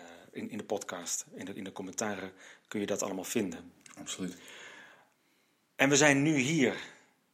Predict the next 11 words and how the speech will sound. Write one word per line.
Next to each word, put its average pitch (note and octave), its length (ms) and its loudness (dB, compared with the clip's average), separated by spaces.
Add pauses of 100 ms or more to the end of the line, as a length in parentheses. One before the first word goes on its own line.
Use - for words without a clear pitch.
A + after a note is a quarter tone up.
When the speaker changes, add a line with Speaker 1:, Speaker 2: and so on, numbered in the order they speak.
(640)
Speaker 1:
bij A#2+ 600 0 (160)
André A2 340 0
Meijerson F#2 540 -6
thuis. - 540 2 (380)
Speaker 2:
Ja. B2 360 0 (340)
Speaker 1:
In C#3+ 200 6
Den B2 140 4
Haag. - 500 -14 (200)
We G#2 140 -6
kijken C#3+ 460 6
uit - 380 -10